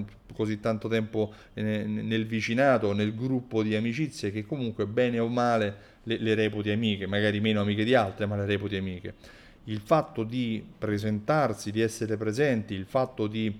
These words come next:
avere sempre la costanza di continuare a comunicare in modo, mm, consapevole e secondo una strategia coerente il proprio messaggio alle persone che ci conoscono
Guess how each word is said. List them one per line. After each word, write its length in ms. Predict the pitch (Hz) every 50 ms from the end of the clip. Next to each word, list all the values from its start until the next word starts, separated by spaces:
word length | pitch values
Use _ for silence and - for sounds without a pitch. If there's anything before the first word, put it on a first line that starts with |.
| - - - - - - - - - - - - - -
avere 540 | - 104 107 120 160 170 160 131 107 104 98
sempre 800 | - 147 151 143 123 110 104 - 107 101 101 98 95 98 - - - - -
la 120 | 104 101
costanza 960 | 101 - 113 104 - - - 196 208 208 180 131 110 - - - 95 90 90
di 340 | 95 104 117 127 117 117 -
continuare 600 | - - 131 120 120 110 147 117 135 185 190 180 139
a 60 | 110
comunicare 840 | - - 120 113 110 110 110 107 117 147 147 131 113 101 101 95
in 160 | 98 104 110
modo, 640 | 110 123 127 127 117 110 107 107 104 101 104 - - - _ - _ _ - -
mm, 180 | 107 107 104 98
consapevole 880 | - - 123 117 117 - - 117 120 151 190 196 180 151 123 110 107 107
e 60 | 113
secondo 400 | 110 - 120 110 120 135 131 123
una 100 | 113 113
strategia 880 | 107 - - 113 110 107 110 107 110 113 127 131 127 120 110 104 101 104
coerente 800 | 104 - 117 110 110 127 147 160 170 170 160 - - 165 160 160 - - - - -
il 180 | - 117 107 104
proprio 280 | - 131 135 127 127 123
messaggio 720 | 120 113 - - 151 135 123 110 107 107 104 101 98 107 -
alle 200 | 113 110 107 104
persone 480 | 107 107 107 - - 185 165 131 107
che 120 | 98 101 101
ci 180 | - - 117
conoscono 640 | 110 117 127 147 156 151 - - - 156 151 156